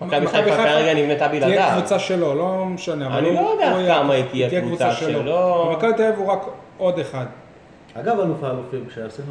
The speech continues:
Speaker 3: את ההימורים, אתם זוכרים? אמרתי, באר שבע תנצח ואלמוג בוזגלו
Speaker 1: אני לא
Speaker 3: יבקיע
Speaker 1: הייתי.
Speaker 3: ככה שהאבא היה שמח בכל מקרה?
Speaker 2: כן.
Speaker 1: יכול
Speaker 2: אתם
Speaker 1: להיות.
Speaker 2: באים לחתונה?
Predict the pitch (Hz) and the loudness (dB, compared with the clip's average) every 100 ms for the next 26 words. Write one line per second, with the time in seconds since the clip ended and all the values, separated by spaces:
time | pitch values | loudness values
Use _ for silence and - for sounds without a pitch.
0 | 143 131 127 131 143 135 123 113 113 139 | -12 -12 -10 -6 -6 -6 -10 -16 -14 -10
1 | 160 165 160 170 156 147 143 143 139 151 | -10 -10 -10 -10 -10 -10 -10 -10 -8 -8
2 | 147 143 151 143 143 143 143 143 143 143 | -8 -10 -8 -8 -8 -8 -10 -8 -8 -6
3 | 143 139 - 107 117 123 120 165 156 160 | -8 -10 -16 -10 -4 -4 -2 -2 0 -2
4 | 151 160 151 156 - - - 151 156 156 | -2 -2 -2 -4 -12 -16 -4 -2 0 0
5 | 151 156 160 147 147 165 160 165 165 - | 0 -4 -4 -6 -6 -8 -8 -10 -12 -14
6 | 123 120 113 - - - - - 120 120 | -16 -16 -18 -20 -20 -20 -18 -8 -6 -4
7 | 131 151 160 - 135 143 143 165 | -2 0 -2 -4 -6 -4 -4 -4